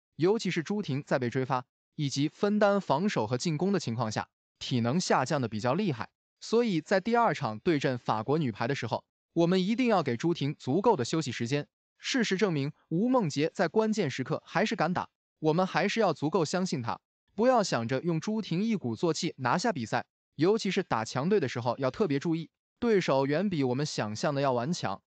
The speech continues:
这场比赛我们也进行了车轮战，参赛的十二名球员有十一人都得到了上场机会，只有张常宁一个人没有登场，希望后面能够给他机会，他的替补发球和一传还是值得信任的，毕竟大赛的底蕴在那里。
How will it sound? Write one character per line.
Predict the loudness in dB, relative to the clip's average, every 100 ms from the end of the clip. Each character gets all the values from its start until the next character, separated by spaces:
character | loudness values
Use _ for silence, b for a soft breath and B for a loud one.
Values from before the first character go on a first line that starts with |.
| _ -2
这 | 0
场 | 2 0
比 | -2
赛 | 0 0
我 | 0 -2
们 | 0
也 | -2
进 | -2 -2
行 | -2
了 | -2
车 | -2
轮 | -2
战， | 0 -2 _ b -4
参 | 0 2
赛 | 2 2
的 | 0
十 | 2
二 | 2 2
名 | 0
球 | -2 0
员 | 0 -2
有 | -2 -2
十 | -2 -4 -2
一 | 0
人 | 0 0
都 | 2 0
得 | 2 0
到 | 2
了 | 0
上 | -2 -4
场 | -6
机 | -4 -4
会， | -4 _ B B
只 | 2
有 | 4 4
张 | 2 2
常 | 0 0
宁 | 0
一 | 0
个 | 2 2
人 | 2
没 | 2
有 | 0
登 | 0 -2
场， | -4 -8 -14
希 | -4 2
望 | 4
后 | 4 2
面 | 2 0
能 | 0 4
够 | 4
给 | 2 0
他 | -2
机 | -2 -2
会， | -2 -4 _
他 | 0 2
的 | 2
替 | 0 -2
补 | 0
发 | 2 2
球 | 2 0
和 | 0
一 | -2
传 | -2 -2 -2
还 | 0 -2
是 | -2
值 | -2
得 | -2
信 | -2 -2
任 | -4 -6
的， | -12 b b b
毕 | -4
竟 | 0 2
大 | 4 2
赛 | 2 -2
的 |
底 | -2 -2
蕴 | -2
在 | -2 0
那 | -2
里。 | -4